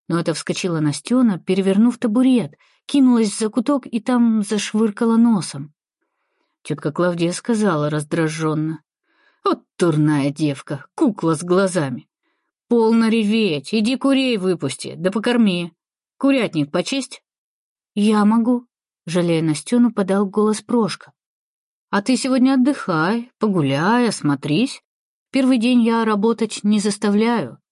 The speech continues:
Да обожди, сейчас я тебе одежу дам. Хорошо, что припасла.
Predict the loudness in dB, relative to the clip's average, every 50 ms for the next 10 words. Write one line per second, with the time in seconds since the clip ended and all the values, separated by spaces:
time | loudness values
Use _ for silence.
0 | _ _ _ -6 -4 -2 -2 -2 -2 -4 -4 -6 -6 -8 -10 -10 -8 -8 -10 -6
1 | -4 -4 -4 -2 -4 -6 -4 -4 -2 -2 -2 -2 -2 -2 0 0 2 0 0 -2
2 | -4 -4 -4 -6 -6 -8 -12 _ _ _ _ _ -10 -8 -6 -6 -4 -4 -4 -4
3 | -2 -2 -4 -2 0 0 0 0 -2 -4 -4 -2 -2 0 0 -2 -4 -8